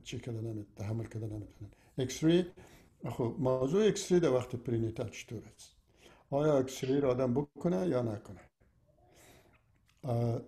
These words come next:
از چایی که کردن، اه،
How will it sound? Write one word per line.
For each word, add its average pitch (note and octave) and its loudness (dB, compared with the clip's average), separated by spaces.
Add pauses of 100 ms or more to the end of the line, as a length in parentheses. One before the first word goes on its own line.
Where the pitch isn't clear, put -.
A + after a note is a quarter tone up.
(480)
از B2+ -4
چایی F#3+ 2
که F#3+ -10
کردن، E3 4 (1040)
اه، A#2 -4